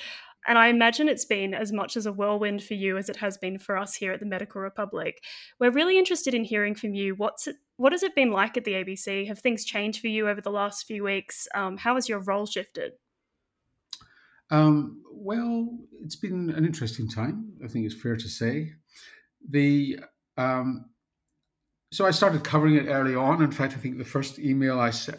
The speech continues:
Speaker 2: sent to it was to the executive producer of The Breakfast Show around about early January saying,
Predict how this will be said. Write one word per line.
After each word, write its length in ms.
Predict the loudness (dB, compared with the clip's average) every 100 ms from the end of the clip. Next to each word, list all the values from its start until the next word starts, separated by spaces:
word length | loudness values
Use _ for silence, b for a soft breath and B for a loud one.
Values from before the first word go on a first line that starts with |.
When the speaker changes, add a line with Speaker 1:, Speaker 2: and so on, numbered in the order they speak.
| -10
Speaker 2:
sent 340 | -4 -4 -2
to 80 | -6
it 60 | -4
was 220 | -6 -6
to 60 |
the 80 | -6
executive 480 | -4 -4 -8 -6 -6
producer 480 | -6 -8 -10 -6 -6
of 80 | -6
The 60 |
Breakfast 400 | -4 -6 -6 -14
Show 240 | -10 -8 -6
around 300 | -4 -2 -2
about 200 | -6 -6
early 220 | -6 -6
January 480 | -6 -8 -6 -6 -10
saying, 380 | -8 -6 -6